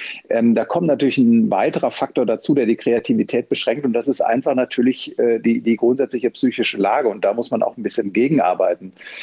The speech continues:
Also wir haben das Glück, dass wir natürlich, äh, verglichen mit Jung von Matt, äh, mit zwölf Mitarbeitern einfach deutlich kleiner sind. Aber wir haben halt überhaupt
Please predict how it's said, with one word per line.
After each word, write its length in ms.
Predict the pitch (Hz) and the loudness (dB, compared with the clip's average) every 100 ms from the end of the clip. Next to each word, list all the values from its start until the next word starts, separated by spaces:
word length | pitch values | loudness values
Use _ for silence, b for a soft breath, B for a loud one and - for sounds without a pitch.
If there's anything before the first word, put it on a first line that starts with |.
| B | B
Also 160 | B 98 | B 0
wir 120 | 117 | 2
haben 120 | 123 | 2
das 160 | 131 - | 2 2
Glück, 220 | 123 135 | 0 2
dass 180 | 131 - | -2 0
wir 300 | 123 117 117 | 2 2 2
natürlich, 420 | 117 117 123 - | 0 2 0 0
äh, 320 | - 110 107 | 0 0 0
verglichen 360 | 101 107 120 117 | -2 0 0 2
mit 120 | 113 | 2
Jung 160 | 120 120 | 2 0
von 180 | 117 104 | 0 0
Matt, 300 | 131 - - | -2 -4 -2
äh, 220 | 110 110 | 0 2
mit 180 | 110 104 | 0 -2
zwölf 260 | - 113 113 | 0 0 2
Mitarbeitern 720 | 107 120 98 113 123 117 117 | 2 2 0 0 0 -2 0
einfach 340 | 110 - 110 | -2 -2 -4
deutlich 340 | - 107 107 - | -2 0 0 -2
kleiner 400 | 101 120 156 98 | -2 0 0 0
sind. 200 | 101 110 | -2 0
Aber 220 | 107 98 | 0 2
wir 120 | 101 | 0
haben 140 | 117 120 | 2 0
halt 160 | 107 | 0
überhaupt 300 | 101 104 101 | -2 -4 -4